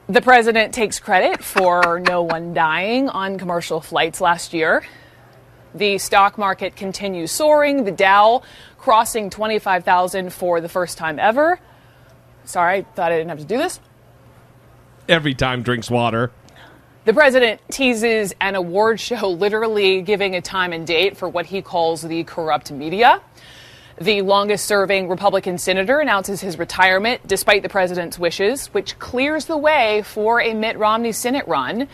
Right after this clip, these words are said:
Speaker 1: The president dissolves his controversial voter fraud commission. He also moves to vastly expand offshore drilling.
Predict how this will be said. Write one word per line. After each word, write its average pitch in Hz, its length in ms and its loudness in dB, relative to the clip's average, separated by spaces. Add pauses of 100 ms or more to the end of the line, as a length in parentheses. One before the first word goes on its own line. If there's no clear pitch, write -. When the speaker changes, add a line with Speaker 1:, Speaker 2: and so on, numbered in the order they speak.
(420)
Speaker 1:
The 202 80 -2
president 220 420 4
dissolves 202 720 4
his 196 400 2
controversial 190 560 -4
voter 170 260 0
fraud 156 300 0
commission. 190 460 -6 (680)
He 233 120 -2
also 208 300 2
moves 190 380 0
to 196 160 -2
vastly 185 440 2
expand 165 420 -2
offshore 165 420 -4
drilling. 226 440 2